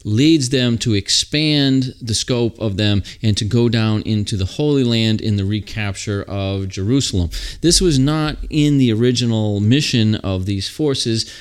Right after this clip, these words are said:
but of course, this is something that has been in the Christian psyche for a long time. Jerusalem is the most holy city for Christianity, um, as well, and so they want to take this back.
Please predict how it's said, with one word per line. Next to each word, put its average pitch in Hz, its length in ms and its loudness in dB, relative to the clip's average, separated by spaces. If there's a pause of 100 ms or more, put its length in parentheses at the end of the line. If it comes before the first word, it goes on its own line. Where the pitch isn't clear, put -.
but 151 120 -4
of - 120 0
course, 170 240 0
this 165 200 4
is 143 120 6
something 135 460 4
that 113 160 4
has 110 160 4
been 113 240 4
in 110 260 4
the 104 100 4
Christian 104 420 0
psyche 95 420 0 (220)
for - 100 -6
a 98 60 0
long 92 320 0
time. 104 420 -2
Jerusalem 98 680 2
is 95 200 2
the 92 80 0
most 90 320 0
holy 87 320 -2
city 87 420 -4
for 82 180 -10
Christianity, 90 960 -4 (300)
um, 80 560 -4
as 92 220 -4
well, 143 240 -2 (400)
and 101 180 0
so 101 180 0
they 95 140 0
want 90 200 0
to 87 40 -2
take 92 260 -4
this 82 180 -4
back. 87 320 -6